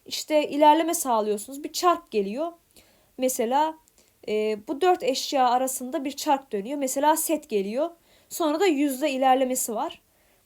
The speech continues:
Bir çark dönüyor. Atıyorum yüzde beş. Set yüzde beş ilerliyor. Eğer bu seti kalıcı almak istiyorsak yüzde yüz ilerlemesini sağlamamız gerekiyor. Ama ödüller rastgele geldiği için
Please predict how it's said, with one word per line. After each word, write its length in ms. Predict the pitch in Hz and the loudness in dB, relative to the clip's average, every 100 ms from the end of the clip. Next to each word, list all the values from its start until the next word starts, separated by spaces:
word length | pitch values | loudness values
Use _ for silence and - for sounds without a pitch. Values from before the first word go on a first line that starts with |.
| - | -14
Bir 60 | 294 | -4
çark 360 | - 320 - | 2 2 2
dönüyor. 220 | 226 285 | -8 -6
Atıyorum 320 | 294 302 320 302 | -8 -6 -6 -4
yüzde 280 | 262 233 | -2 -4
beş. 120 | 226 226 | -4 -8
Set 280 | - 359 | -6 -4
yüzde 260 | 294 254 269 | -4 -4 -2
beş 200 | 226 - | -4 -4
ilerliyor. 420 | 196 185 175 - - _ _ - _ - | -8 -8 -12 -16 -20 _ _ -20 _ -4
Eğer 260 | 311 392 | 2 2
bu 40 | 359 | 2
seti 200 | 349 320 | -4 -4
kalıcı 320 | 285 294 330 | -4 0 0
almak 260 | 302 240 254 | 0 -4 -10
istiyorsak 520 | - 359 311 - 359 - | -4 -2 -2 -6 -12 -8
yüzde 240 | 294 262 | -8 -4
yüz 140 | 330 285 | -6 -2
ilerlemesini 540 | 262 247 247 254 262 | 0 0 -2 -6 -8
sağlamamız 580 | - 214 196 190 196 - | -8 -6 -8 -10 -12 -10
gerekiyor. 460 | 196 196 - 320 - | -10 -12 -12 -10 -4
Ama 280 | 320 392 - _ _ _ _ | -4 -4 -8 _ _ _ _
ödüller 540 | - 339 370 359 403 277 | 0 4 6 6 6 4
rastgele 420 | 349 - 311 254 | 2 2 0 0
geldiği 420 | 302 320 320 330 | 4 2 2 -2
için 320 | - - 415 | -4 -6 -8